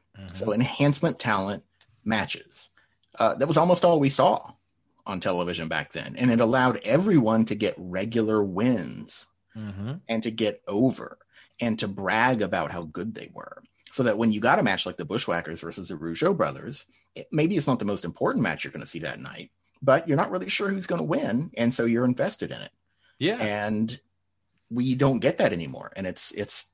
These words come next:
Speaker 2: it's tough, and it's responsible for a lot of the things that fans complain about today. But then they'd also complain if we went back to the enhancement matches. So, eh,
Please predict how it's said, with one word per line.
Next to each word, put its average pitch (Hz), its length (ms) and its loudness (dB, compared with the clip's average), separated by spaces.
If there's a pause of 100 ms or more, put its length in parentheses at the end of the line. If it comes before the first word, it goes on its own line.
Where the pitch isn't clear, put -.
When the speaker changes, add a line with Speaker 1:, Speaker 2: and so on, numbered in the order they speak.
(120)
Speaker 2:
it's - 260 -12
tough, - 420 -2
and 101 100 -8
it's 101 200 -10
responsible 117 480 -2
for - 180 0
a 104 60 2
lot 98 340 2
of 143 60 2
the 110 100 0
things 101 380 -4
that - 120 -6
fans 92 280 -4
complain 90 340 0
about 113 260 2
today. 131 400 4 (240)
But 135 120 0
then 135 120 6
they'd 120 140 2
also 147 240 2
complain 143 640 2 (180)
if 120 120 -4
we 113 60 -2
went 123 200 0
back 139 420 2 (220)
to 123 100 -4
the 101 120 0
enhancement 101 440 -2
matches. - 480 -12
So, 95 400 0 (100)
eh, 165 200 4